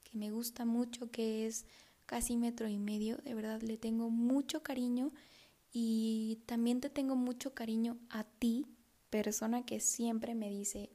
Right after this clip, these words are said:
"Oye, ¿y cuándo va a volver el podcast? Oye, ¿y cuándo vas a volver a grabar? Oye, extraño Casi Metro y Medio". Y pues esas pequeñas cositas eran mis gotitas de motivación, mi dopamina para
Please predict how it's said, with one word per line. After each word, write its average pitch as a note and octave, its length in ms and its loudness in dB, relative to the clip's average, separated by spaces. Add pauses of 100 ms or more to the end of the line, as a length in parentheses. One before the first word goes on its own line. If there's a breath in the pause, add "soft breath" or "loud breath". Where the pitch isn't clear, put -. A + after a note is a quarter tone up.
"Oye, A3 340 0 (100)
¿y A3+ 120 -6 (100)
cuándo B3+ 340 0
va A#3 60 2
a A3+ 60 4
volver G#3+ 240 2
el G3+ 120 -4
podcast? G#3 720 -4 (600 loud breath)
Oye, A#3+ 220 2
¿y A#3 80 2
cuándo B3+ 420 2
vas A#3 220 2
a G#3 40 0
volver G3+ 220 -2
a G3+ 80 -2
grabar? G3+ 720 -6 (320 loud breath)
Oye, A3+ 360 2
extraño A#3+ 540 2
Casi G#3+ 260 -2
Metro G3+ 280 -4
y G3 60 -4
Medio". G#3 440 -2 (460)
Y A3 100 -6
pues G#3+ 460 -2 (260)
esas E4+ 440 -2
pequeñas C#4+ 720 -4
cositas A3+ 540 -4
eran A#3 240 0
mis G#3 180 -2
gotitas G#3+ 560 -2
de G3+ 100 -2
motivación, F#3+ 760 -2
mi G#3 140 0
dopamina G3+ 760 -2 (540 loud breath)
para G3 560 -6